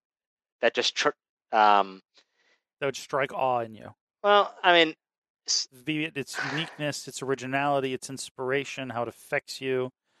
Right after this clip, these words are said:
Speaker 2: how it has affected you.
Speaker 1: Well, for me, it's,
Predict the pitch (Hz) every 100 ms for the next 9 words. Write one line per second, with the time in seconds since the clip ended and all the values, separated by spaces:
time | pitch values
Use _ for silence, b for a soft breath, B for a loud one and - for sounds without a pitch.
0 | _ _ _ _ - 135 104 131 147 135
1 | 135 151 147 143 135 135 139 135 _ _
2 | _ _ 156 156 - - 160 160 190 160
3 | 143 -